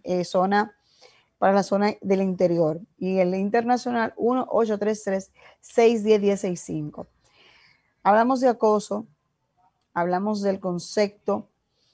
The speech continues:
de, de ese poder que tienen algunas personas sobre uno mismo.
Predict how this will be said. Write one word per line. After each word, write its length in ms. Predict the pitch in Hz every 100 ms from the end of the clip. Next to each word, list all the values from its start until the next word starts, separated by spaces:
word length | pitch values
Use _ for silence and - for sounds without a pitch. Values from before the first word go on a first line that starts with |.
| _ _ _
de, 640 | 180 185 185 175 160 165 - _ _
de 340 | 190 196 196
ese 200 | 208 -
poder 760 | 226 - 202 190 202 208 190 190
que 140 | 185
tienen 640 | 180 180 190 196 190 185 - _ _ _ _ _ _ -
algunas 480 | 202 190 220 233 226
personas 420 | 202 208 196 196
sobre 300 | 196 180 180
uno 180 | 208 220
mismo. 720 | 202 185 175 - 160 160